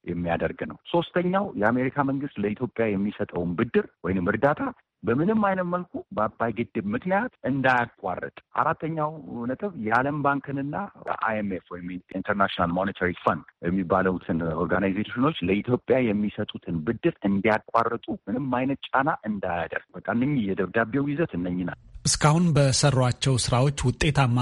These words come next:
Speaker 2: መሆናቸውን የሚገልጹት አቶ ታዳኤል የተዘጋጁት ደብዳቤዎች ለትራምፕ አስተዳደር ብቻ ሳይሆን ለዲሞክራቲክ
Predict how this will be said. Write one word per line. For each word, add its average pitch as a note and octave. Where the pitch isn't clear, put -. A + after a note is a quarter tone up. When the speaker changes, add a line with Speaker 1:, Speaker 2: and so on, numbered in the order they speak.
Speaker 2:
መሆናቸውን A#2+
የሚገልጹት C3+
አቶ B2+
ታዳኤል A#2+
የተዘጋጁት D3
ደብዳቤዎች B2+
ለትራምፕ C#3+
አስተዳደር B2
ብቻ C#3+
ሳይሆን D3
ለዲሞክራቲክ C3+